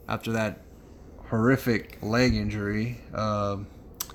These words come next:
I, I don't see the Redskins doing much this year.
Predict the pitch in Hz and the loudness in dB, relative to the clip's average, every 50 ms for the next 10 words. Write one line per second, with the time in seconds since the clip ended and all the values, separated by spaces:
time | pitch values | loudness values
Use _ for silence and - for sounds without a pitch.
0 | - - - - - - - - - - - - - - - - 131 143 147 151 | -16 -20 -20 -20 -20 -20 -18 -18 -18 -18 -18 -18 -16 -6 4 6 10 10 10 10
1 | 120 143 156 165 175 170 170 - 170 156 143 135 135 143 143 - 127 117 113 104 | 12 10 10 10 8 6 4 2 2 4 4 4 4 2 2 0 -2 -4 -2 -2
2 | 110 113 110 107 107 104 101 - - 101 - - - 101 101 107 | -2 -2 -2 -2 -2 -2 -4 -6 -8 -10 -10 -10 -8 -8 -8 -8